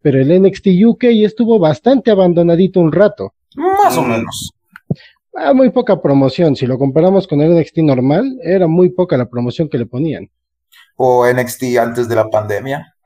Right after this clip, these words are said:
Speaker 2: porque
Speaker 1: O
Speaker 2: iban a
Speaker 1: N X T
Speaker 2: tener
Speaker 1: antes de la
Speaker 2: un pay-per-view
Speaker 1: pandemia.
Speaker 2: y, pues, se cayó. Ya nunca tuvimos Walter contra Valor.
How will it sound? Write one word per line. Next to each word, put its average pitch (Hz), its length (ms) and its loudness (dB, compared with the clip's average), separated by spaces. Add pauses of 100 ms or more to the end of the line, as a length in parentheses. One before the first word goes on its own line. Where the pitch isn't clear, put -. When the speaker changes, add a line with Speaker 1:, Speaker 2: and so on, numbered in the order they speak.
(200)
Speaker 2:
porque 127 200 -8
Speaker 1:
O - 40 2
Speaker 2:
iban 156 140 2
a 147 40 0
Speaker 1:
N - 40 -2
X - 40 -8
T 165 40 2
Speaker 2:
tener 151 140 2
Speaker 1:
antes 147 140 0
de 123 80 -2
la - 60 -2
Speaker 2:
un - 60 -2
pay-per-view 170 340 2
Speaker 1:
pandemia. 135 300 2
Speaker 2:
y, - 160 -14 (460)
pues, 120 140 -14
se 117 100 -6
cayó. 120 440 -8 (920)
Ya 139 100 0
nunca 135 260 -2
tuvimos 135 380 0
Walter 123 460 -2
contra 110 320 -10
Valor. 95 360 -12